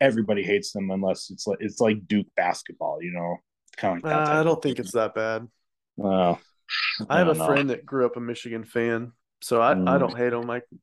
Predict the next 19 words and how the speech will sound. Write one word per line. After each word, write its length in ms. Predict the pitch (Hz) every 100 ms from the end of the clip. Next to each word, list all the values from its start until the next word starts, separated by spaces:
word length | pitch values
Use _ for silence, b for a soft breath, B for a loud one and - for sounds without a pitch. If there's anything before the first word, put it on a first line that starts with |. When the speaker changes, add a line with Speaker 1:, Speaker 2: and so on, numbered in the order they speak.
| -
Speaker 2:
I 100 | 117
root 240 | 113 117
for 240 | - 113 113
him 160 | 113
because 260 | 113 120 113
of 100 | 110
him, 260 | 120 110 107
but 180 | 110 - _ _ _ _ _ _ _ _ _ -
not, 180 | 127 110
like, 140 | 110
seriously. 640 | - 123 110 107 - 117 113
Just, 200 | 120 -
like, 140 | 113
if 100 | 107
they're 180 | 113 117
on, 160 | 113 113
I'm 80 |
like, 160 | 113 113
"Oh, 260 | - 143